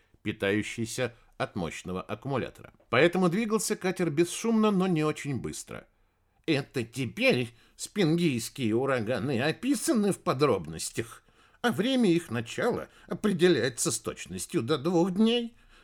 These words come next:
Тогда же мы просто летели туда, куда нас несло, надеясь, что рано или поздно ветер стихнет. И прошли до полярного круга,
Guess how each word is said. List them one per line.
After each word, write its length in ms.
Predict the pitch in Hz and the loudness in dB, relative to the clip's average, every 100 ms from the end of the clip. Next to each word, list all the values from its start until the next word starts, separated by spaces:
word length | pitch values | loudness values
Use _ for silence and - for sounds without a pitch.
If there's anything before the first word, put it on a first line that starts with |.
| _ - | _ -12
Тогда 500 | 104 87 123 131 165 | -10 -6 -2 0 0
же 160 | 113 | -2
мы 180 | 104 123 | -2 -2
просто 540 | 110 156 160 208 - 254 | 0 0 2 0 0 0
летели 520 | 190 180 240 220 226 | 0 -4 0 0 0
туда, 500 | - 339 214 269 254 | 2 2 4 2 0
куда 380 | - 220 175 113 | 0 0 2 2
нас 300 | 92 110 - | 0 -4 0
несло, 720 | 160 135 208 180 240 240 233 _ _ | 0 0 2 4 4 2 -2 _ _
надеясь, 560 | - 170 117 139 135 131 | 2 2 4 0 0 -2
что 260 | - - 101 | -6 -2 -2
рано 440 | 196 302 311 302 | 0 2 2 2
или 320 | 269 277 269 | 2 2 2
поздно 580 | 311 - 247 220 214 247 | 2 6 6 6 2 4
ветер 500 | 240 208 196 - 202 208 | 6 6 4 2 0 -2
стихнет. 880 | - 175 180 - 160 165 165 - _ _ _ _ _ | -6 0 0 0 0 2 2 -6 _ _ _ _ _
И 160 | - 151 | -6 -4
прошли 720 | 160 143 147 - 139 208 233 | -2 -4 -4 -4 -2 0 -2
до 160 | 202 190 | -4 -4
полярного 680 | 147 117 127 139 139 135 | -2 0 0 0 -2 -4
круга, 560 | 117 82 104 98 110 101 | -6 -8 -6 -4 -4 -6